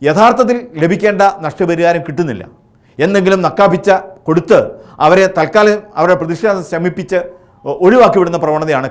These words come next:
കാണുന്നത്. ഇപ്പോഴാണ് കാട്ടുപന്നികൾക്കെതിരെ എങ്കിലും ചെറുതോതിലെങ്കിലുമുള്ള നടപടികൾ എടുക്കുവാൻ ഗവൺമെന്റ് തയ്യാറായിരിക്കുന്നത്.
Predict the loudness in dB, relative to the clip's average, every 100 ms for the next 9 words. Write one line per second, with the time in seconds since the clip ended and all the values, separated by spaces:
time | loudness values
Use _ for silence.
0 | -8 -10 -14 -20 _ _ _ _ _ _
1 | -4 -2 4 4 4 2 -2 -6 -4 0
2 | 2 4 2 4 2 2 0 0 -2 -6
3 | -6 0 0 -2 -14 _ 0 2 2 0
4 | -2 -4 -4 0 0 -2 -6 -4 0 4
5 | 6 4 2 -2 -2 -6 -6 -4 -6 -8
6 | -6 -4 -4 -8 -12 -20 -20